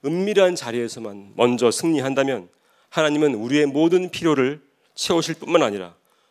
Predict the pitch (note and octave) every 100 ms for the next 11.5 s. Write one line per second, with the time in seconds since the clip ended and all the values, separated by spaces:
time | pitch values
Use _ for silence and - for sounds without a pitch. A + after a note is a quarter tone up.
0 | _ - A#2 B2 - C#3 B2 A#2 - E3
1 | D3+ C#3 G#2 - - A2 - B2 A2 G#2+
2 | - _ _ _ _ _ _ _ _ _
3 | _ _ - C3 C#3 C3+ C#3 D#3+ E3 D3+
4 | E3+ E3 C#3+ B2 G2+ F2+ - A2+ B2+ C#3
5 | C3 B2+ B2 - A#2 A#2 A2+ A2 G#2 F2+
6 | F2 _ _ _ A#2 C#3 D3 D3 D3 A#2+
7 | B2 B2 A#2 A2 G#2+ G#2+ F#2+ F2 _ _
8 | _ _ _ _ - C#3 E3+ E3+ - E3
9 | D#3+ D#3+ C3 B2+ C3 B2 A#2+ A2+ A2 G#2
10 | _ - A2 - - _ _ _ _ C#3
11 | B2+ A2+ A2 D#3+